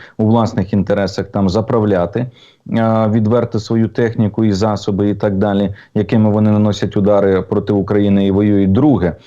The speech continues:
це позбавити можливості, якщо мова йде про газовий конденсат, е, експорту,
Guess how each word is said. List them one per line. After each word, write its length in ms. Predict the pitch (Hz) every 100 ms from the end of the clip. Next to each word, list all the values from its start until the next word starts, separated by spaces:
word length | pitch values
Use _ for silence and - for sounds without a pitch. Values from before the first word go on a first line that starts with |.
| - _
це 160 | - 131
позбавити 580 | 147 127 151 147 131 123
можливості, 580 | 123 120 135 113 -
якщо 280 | 107 - 127
мова 240 | 117 110 107
йде 180 | 101
про 180 | 101 107
газовий 380 | 107 104 101 101
конденсат, 680 | 104 101 104 101 - 92 - - - _ -
е, 200 | 110 -
експорту, 720 | 139 127 - - 127 - 156